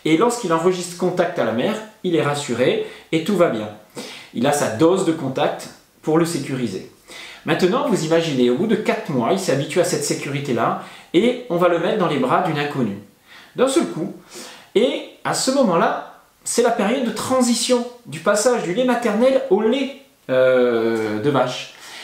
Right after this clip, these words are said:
Et donc l'enfant, qu'est-ce qu'il fait ? Il va associer un traumatisme de séparation,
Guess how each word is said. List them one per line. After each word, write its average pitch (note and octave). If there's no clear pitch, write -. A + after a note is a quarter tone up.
Et F3
donc C#4+
l'enfant, C4+
qu'est-ce A3+
qu'il D3+
fait ? G#2+
Il D3+
va C4
associer C4
un F#3+
traumatisme C4
de C#3+
séparation, E3